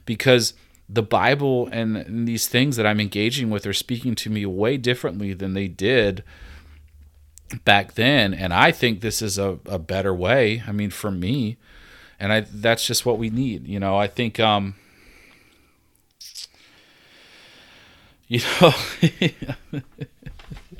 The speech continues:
I'll end with this because I think that, <laughs> that, that I always feel bad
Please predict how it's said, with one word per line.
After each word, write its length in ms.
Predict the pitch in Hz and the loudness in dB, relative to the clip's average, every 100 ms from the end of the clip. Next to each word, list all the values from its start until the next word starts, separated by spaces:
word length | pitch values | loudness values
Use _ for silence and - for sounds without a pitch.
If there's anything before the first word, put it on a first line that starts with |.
| 160 - - - 120 | -8 -8 -10 0 6
I'll 180 | 127 | 10
end 160 | 139 156 | 10 8
with 200 | 123 - | 4 2
this 340 | 107 98 - | 2 2 2
because 540 | - 104 - 107 98 92 | -4 -6 0 0 0 2
I 120 | 104 | 0
think 300 | - 113 104 | 2 0 2
that, 260 | 101 92 - | 0 0 -2
<laughs> 600 | 113 107 98 120 120 - | -8 -6 -6 -8 -10 -12
that, 120 | - - _ _ _ _ - - - - | -14 -14 _ _ _ _ -20 -16 -6 6
that 100 | 131 | 10
I 100 | 135 | 10
always 420 | 151 202 214 - | 10 10 6 4
feel 220 | 151 131 | 4 4
bad 460 | 107 101 87 80 | 6 6 6 2